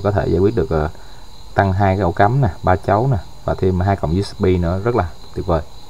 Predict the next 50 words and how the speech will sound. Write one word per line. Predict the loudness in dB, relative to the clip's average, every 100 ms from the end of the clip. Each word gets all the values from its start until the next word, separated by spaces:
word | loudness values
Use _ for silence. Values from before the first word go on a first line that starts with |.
| -16 -16 -14 -2
Và | 6 8 8 6
nếu | 4
mà | 4
chúng | 4 4
ta |
có | 4 4
ổ | 6
điện | 6
sẵn | 4 2
á, | 4
chúng | 4
ta, | 4 0 4
bà | 6
con | 6
chúng | 4
ta | 0
chỉ | 0 4
việc | 4 6
cắm | 6 6 2
cái | 2
chân | 4 4
sau | 4 6
lưng | 6
này | 6
nó | 6 6
đi | 6
lên | 8 8
thôi | 6 2 0
là | 4 6 6 6 2 2 0
xong. | 4 4 4 -2 -14 -16 -10 0
Sẽ |
nối | 4 6
tiếp | 6 6
ra | 6 4 4
được, | 2 2
à, | 4 4 2 -2 -10 -14 -6
cắm | 0 2
trực | 2
tiếp | 4 4
vào. | 6 4
Bà | 6
con | 4
khỏi | 4 2
cần | 2
cài | 0
app | 4 4
á, | 4
thì | 4 4
thêm | 6 6
được | 4